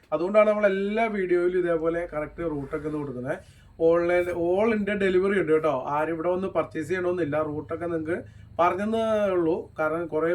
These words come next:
പേര് വരുന്നുണ്ട്, just ഒന്ന് ഫസ്റ്റ് ടൈം വരിക, എന്നിട്ട് പിന്നെ ഓൺലൈനിൽ പറയും. ഏഹ്, അപ്പം അങ്ങനെ ആഗ്രഹമുള്ളവരൊക്കെ ഉണ്ട്. അതുകൊണ്ടാണ് റൂട്ടൊക്കെ പറഞ്ഞത് കേട്ടോ. അപ്പോൾ ഇന്ന് നമ്മളൊരു ഓഫർ വീഡിയോ തന്നെയാണ്.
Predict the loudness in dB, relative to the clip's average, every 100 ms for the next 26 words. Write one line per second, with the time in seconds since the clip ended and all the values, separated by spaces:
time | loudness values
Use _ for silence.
0 | 0 0 2 2 2 0 -2 -4 -8 -20
1 | -8 -6 -2 -2 0 0 0 -2 -6 -12
2 | -4 -4 -2 -4 -2 -2 -4 -4 -6 -6
3 | -6 -6 -2 0 0 0 -2 -2 -2 -4
4 | -6 -10 -12 -20 -16 -2 0 0 -2 -4
5 | -10 -16 -2 4 4 4 4 6 6 4
6 | 2 2 0 0 0 0 0 0 -2 -2
7 | -2 -4 -6 -6 -6 -2 0 0 -6 -20
8 | -6 0 4 4 4 4 6 8 10 8
9 | 4 -2 0 4 4 4 0 -4